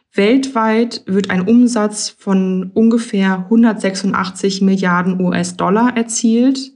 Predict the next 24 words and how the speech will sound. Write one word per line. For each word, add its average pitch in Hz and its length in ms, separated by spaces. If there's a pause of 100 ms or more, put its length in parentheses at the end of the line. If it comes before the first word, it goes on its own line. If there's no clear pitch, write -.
(1300)
Vierzig 269 520
bis - 220
zweiundvierzig 220 1040
Millionen 196 400
Menschen 240 600
arbeiten 202 600
in 196 140
der 190 120
Prostitution 185 720
weltweit. 233 880 (560)
Man 208 160
geht 202 180
davon 226 340
aus, 208 580
dass 196 240
fünfundsiebzig 254 680
Prozent 202 760 (280)
zwischen 214 500
dreizehn 208 680
und 185 420
fünfundzwanzig 190 800
Jahre 175 300
alt 175 200
sind. 151 480